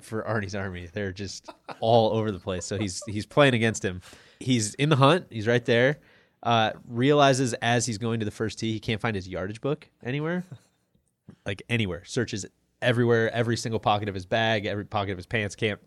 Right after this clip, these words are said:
find it anywhere. Doesn't have it. His wife has to drive. He tee-, tees off. His wife has to drive forty miles each way back to the rental house to get his yardage book 'cause he's freaking out 'cause he's like, "Dude,"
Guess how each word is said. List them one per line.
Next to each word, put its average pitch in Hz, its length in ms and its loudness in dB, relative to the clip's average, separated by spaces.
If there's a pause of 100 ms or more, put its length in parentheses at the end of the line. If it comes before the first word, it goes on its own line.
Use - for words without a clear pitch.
(120)
find 104 240 -2
it - 40 -2
anywhere. 117 440 0 (360)
Doesn't 123 260 4
have 110 220 2
it. 104 220 -4 (380)
His 107 180 -4
wife 113 280 4
has 120 180 2
to 110 80 -6
drive. 107 460 0
He 113 160 -2
tee-, 110 280 -4 (180)
tees 131 220 0
off. 95 320 0 (100)
His 101 120 -8
wife 120 200 4
has 123 160 0
to - 80 -10
drive 104 640 -2 (760)
forty 131 280 4
miles 104 420 0
each 107 200 -10
way 98 440 -4
back 107 240 -2
to 113 60 -8
the 101 80 -6
rental 98 260 -8
house 90 320 -8
to - 100 -16
get 101 120 -4
his 92 120 -6
yardage 98 280 -4
book 85 180 -10 (160)
'cause 107 140 -4
he's 101 100 -4
freaking 120 420 -2
out 110 220 0
'cause 104 80 -6
he's 92 100 -6
like, 95 140 -8
"Dude," 107 300 -4